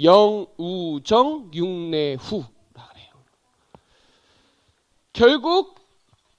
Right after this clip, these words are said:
불행, 고통 속에 살다 지옥으로 멸망당해. 사람들이 코로나 때문에 죽는 게 아니에요. 결국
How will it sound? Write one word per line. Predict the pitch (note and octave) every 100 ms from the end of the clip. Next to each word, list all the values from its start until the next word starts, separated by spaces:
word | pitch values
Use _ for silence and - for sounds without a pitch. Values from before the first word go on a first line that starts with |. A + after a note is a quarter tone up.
| _ _ _ _ _ _ _ _ _ _ _ _ _
불행, | - A#3 D4 C#4+ C#4+ C4
고통 | A3+ A#3 C4+ C4
속에 | - B3 B3+
살다 | A#3+ B3 A#3 C4 D4 D#4+ - _ _ _ _ _ _ _
지옥으로 | - A3+ B3 A#3+ A3 B3+ C#4+ E4 D4 _ _
멸망당해. | D3+ F3 F#3+ G3 F#3 D3+ D3 B2+ _ _ _ _ _ _ _ _ _ _ _ _ _ _ _ _ _ _ _ _ _ _ _ _ _ _ _ _ _ _ _ _ _
사람들이 | - A#3 B3+ B3 A#3 A3 A#3+ A3 C3+ B2+ _ _ _ _
코로나 | - D4+ D#4 C#4+
때문에 | C4 B3+ A#3+ A#3
죽는 | - E3+ F#3 G3+
게 | G#3
아니에요. | C#3 C3 D3 E3 E3 B2+ _ _ _ _ _ _ -
결국 | - F3+ F#3 A#3+ -